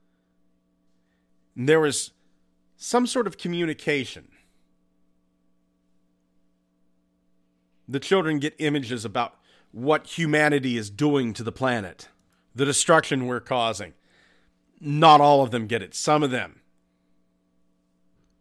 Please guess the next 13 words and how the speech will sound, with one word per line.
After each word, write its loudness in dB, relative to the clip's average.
Some 0
of -2
the 0
children -2
are -12
terrified. 2
Some 2
of 6
them 0
are -4
really, 0
really -2
excited. 0